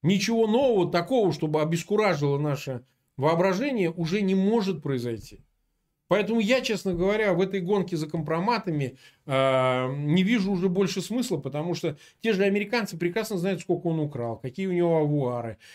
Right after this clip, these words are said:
его окружение, которое прикрывает, э, его, э, в обладании этими капиталами и так далее. Конечный бенефициар всех этих капиталов, всех этих,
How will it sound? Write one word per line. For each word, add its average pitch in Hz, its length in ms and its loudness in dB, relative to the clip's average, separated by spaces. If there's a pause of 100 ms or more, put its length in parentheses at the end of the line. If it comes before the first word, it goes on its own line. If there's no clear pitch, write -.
(140)
его 165 260 4
окружение, 139 640 0
которое 147 300 0
прикрывает, 147 720 0
э, 123 640 0
его, 147 600 2 (260)
э, 127 260 0
в 131 60 2
обладании 151 520 4
этими 147 200 2
капиталами 131 800 0
и 165 80 0
так 180 220 0
далее. 117 300 0 (100)
Конечный 208 340 2
бенефициар 180 560 0
всех 175 240 -2
этих 160 160 -8
капиталов, 170 580 0
всех 147 300 -2
этих, 131 520 -2